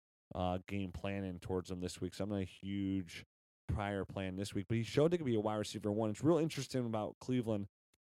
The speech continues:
You know, they're gonna have Josh Gordon coming back. They have Corey Coleman. That's a very interesting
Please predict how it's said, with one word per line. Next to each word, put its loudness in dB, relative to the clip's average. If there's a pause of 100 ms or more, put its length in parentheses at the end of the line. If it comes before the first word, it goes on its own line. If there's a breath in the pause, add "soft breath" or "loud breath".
You 0
know, 4
they're 4
gonna 4
have -2
Josh 2
Gordon 4
coming -2
back. 0
They 0
have 2
Corey 2
Coleman. -2 (420)
That's 4
a 8
very 6
interesting -4